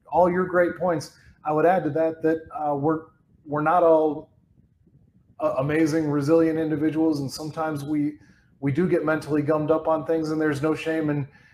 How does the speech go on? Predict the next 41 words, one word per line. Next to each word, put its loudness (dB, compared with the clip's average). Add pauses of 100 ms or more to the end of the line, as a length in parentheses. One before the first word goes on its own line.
(180)
in -4
reaching 0
out -2
to -10
your -2
fellow 8
battle 4
buddies 0
to -18
kinda, -4 (520)
you -8
know, 0
lean 0
on 2
them, -2
talk -6
through -6
things -2
a 0
little 2
bit, 2
or, -2 (120)
or -6
see -4
a 2
mental -2
health 0
provider, 4
or, 0
or -10
call 0
a -2
Veterans 2
Crisis -4
Line, -2 (500)
wh-, 0
whatever 6
you 0
need 0
to -10
do 0